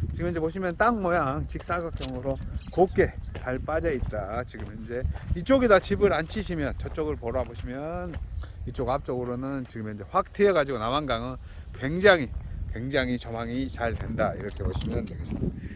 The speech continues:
약, 지금 현재 약간 기울어져 있는데 약간만 송토를 하시면 굉장히 좋아질 토지다. 저쪽에서는 도로면과 똑같았다고 하시면은 이쪽에는 약간 더 송토가 돼가지고 있다. 그리고 옆쪽 도로로는 지금 현재 도자가 다들 찍혀 있는데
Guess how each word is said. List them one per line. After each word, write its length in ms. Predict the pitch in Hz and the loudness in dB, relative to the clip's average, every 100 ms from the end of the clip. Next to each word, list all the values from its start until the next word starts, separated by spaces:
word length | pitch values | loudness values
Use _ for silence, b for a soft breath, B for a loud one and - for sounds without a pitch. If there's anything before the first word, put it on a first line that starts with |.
| B - | B 0
약, 140 | 160 - | 0 -2
지금 260 | 131 175 196 | -2 2 4
현재 260 | 196 190 | 2 0
약간 760 | 165 180 - 233 233 247 240 214 | -2 -2 -8 -6 -6 -4 -4 -4
기울어져 340 | - 202 202 180 | 2 8 8 8
있는데 320 | 170 165 147 | 4 0 0
약간만 500 | 147 202 240 226 202 | 0 0 0 0 0
송토를 420 | 208 226 196 180 | 2 2 2 2
하시면 440 | 156 151 143 151 131 B B B - | 0 -4 -4 -2 -4 B B B -8
굉장히 640 | 143 165 175 180 175 175 | -2 2 4 4 2 -2
좋아질 480 | 165 160 135 143 151 | 2 2 2 -2 -4
토지다. 580 | 175 190 165 107 110 - B B - | -2 -2 0 0 -2 -4 B B -4
저쪽에서는 800 | 170 226 214 190 196 190 196 | 2 8 10 10 6 2 2
도로면과 480 | 180 202 190 165 151 | 8 8 8 4 0
똑같았다고 840 | 147 196 196 190 165 - 143 139 | -2 -2 -2 -2 -2 0 2 2
하시면은 680 | 139 135 143 135 151 170 160 | 0 -2 -2 -2 -2 -2 -2
이쪽에는 520 | 135 135 185 151 117 107 B B B - | -4 6 6 6 0 -4 B B B -6
약간 300 | 113 143 131 | -2 0 2
더 180 | 123 135 | 0 0
송토가 540 | 196 190 147 123 127 | -2 -6 0 0 0
돼가지고 560 | - 120 131 131 - 92 | -2 -2 0 0 -4 -6
있다. 460 | 90 95 87 95 107 | -4 -6 -6 -6 -6
그리고 420 | 92 107 117 135 | -8 -6 -2 -2
옆쪽 300 | 117 - 123 | -2 -4 0
도로로는 640 | 170 190 165 135 135 151 | 4 6 6 2 0 -2
지금 200 | 131 123 | -4 -6
현재 140 | 120 113 | -6 -4
도자가 340 | 175 175 139 | -2 0 0
다들 460 | 131 131 165 147 139 | -2 -4 -2 -2 -2
찍혀 280 | 196 - | -4 2
있는데 360 | 196 156 147 165 | 2 0 -2 -4